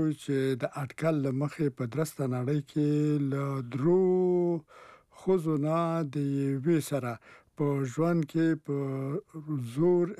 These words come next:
جنسي تیری شوی دی یا نور ناوړه کارونه سره شوي دي، او په ځینو هیوادونو کې اویا فیصده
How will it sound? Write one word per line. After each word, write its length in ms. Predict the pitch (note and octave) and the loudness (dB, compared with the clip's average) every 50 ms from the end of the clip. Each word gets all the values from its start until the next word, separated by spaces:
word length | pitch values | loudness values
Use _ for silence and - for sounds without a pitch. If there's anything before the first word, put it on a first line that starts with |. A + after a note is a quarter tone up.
| D3+ C3 A2+ | -8 -8 -6
جنسي 420 | C#3+ C3+ B2 A2+ A2 - - D#3+ C#3+ B2+ - | -6 -6 -6 -8 -8 -4 -4 -4 -2 -2 -2
تیری 300 | C3+ C3 B2+ D3 D3 C#3+ - - | -4 -2 0 0 -2 -2 -4 -2
شوی 320 | - D#3+ E3+ F3+ E3+ E3+ E3 D#3+ | 0 0 2 2 2 2 0 0
دی 140 | E3 E3 E3 D#3 D3 C#3 C3+ C#3 | 0 0 0 0 -2 -2 -2 -2
یا 120 | C#3+ C#3+ C#3 C#3 C3+ C#3 C#3 | -2 -2 0 0 2 2 4
نور 240 | D#3+ F3+ F#3+ G3 G3+ - - - - - - - _ - D3+ | 4 4 4 4 2 0 -6 -14 -20 -20 -20 -20 _ -4 -2
ناوړه 380 | D3 C#3+ C#3 C#3+ D#3 D#3+ D#3+ D3 - | 0 0 0 2 2 0 0 -2 -2
کارونه 360 | D3 C#3 C#3 C3+ D3+ E3 E3+ E3+ D#3+ C3+ - | -4 -4 -4 -2 -2 0 0 0 -2 -2 -4
سره 160 | - C3+ C3 B2 - - | -4 -4 -4 -4 -4 -4
شوي 280 | - C#3+ B2+ A#2+ A#2+ A2+ | -2 -2 0 0 -2 -4
دي، 100 | - - _ _ _ _ _ - - - - - _ - C3+ C3+ | -6 -12 _ _ _ _ _ -20 -20 -20 -20 -18 _ -2 0 0
او 100 | C#3 C3+ C3 C3 C3 B2+ - - | 2 2 2 2 0 -2 -4 -4
په 120 | C#3 C3+ C3 C3 C3 B2+ B2+ B2+ - - - _ - D3+ C#3 B2 A#2+ | -4 -2 -2 -2 -2 -4 -4 -6 -8 -14 -18 _ -4 -4 -2 0 2
ځینو 400 | C3+ F3 F#3+ F#3+ F3+ F3 E3+ E3+ E3 E3 E3 D#3+ - _ _ _ _ _ _ _ - - | 2 4 4 4 4 2 2 2 2 0 0 -4 -8 _ _ _ _ _ _ _ -8 -4
هیوادونو 640 | D3 C#3 C3+ C3+ C3+ C3 B2+ A#2 D#3+ E3 D#3+ D#3+ D#3+ D3+ - | -2 0 0 0 -2 -2 -2 -2 0 0 2 0 0 -2 -2
کې 120 | - - D3+ E3 - - C#3 C#3 | -4 -4 -4 -4 -4 -6 -6 -6
اویا 360 | C3+ C#3 C3 C#3 F3 F#3+ G#3 G3+ F3+ - | -6 -4 -2 0 2 4 4 4 2 0
فیصده 1120 | - - D3+ C3+ C3 C3 B2+ G#2+ - - - - - - - F#3 G3 G3+ F#3+ F3 F3+ E3+ | -6 -6 -6 -4 -4 -4 -6 -6 -10 -14 -16 -16 -16 -6 -2 0 0 0 0 0 0 0